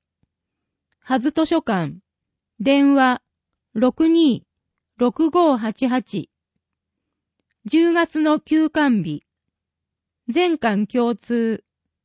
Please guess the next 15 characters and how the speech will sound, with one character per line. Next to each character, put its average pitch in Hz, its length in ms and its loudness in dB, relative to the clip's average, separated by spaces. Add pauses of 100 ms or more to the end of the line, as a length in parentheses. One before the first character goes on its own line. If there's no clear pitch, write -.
(280)
二 - 300 -8
日 302 300 -2 (180)
月 262 300 -2
曜 285 280 2
日。 147 280 -8 (680)
十 311 280 2
六 311 280 0
日 269 520 0 (120)
月 240 300 -2
曜 277 280 2
日。 147 280 -8 (840)
二 339 200 2
十 277 260 2
三 285 340 0
日 165 520 -4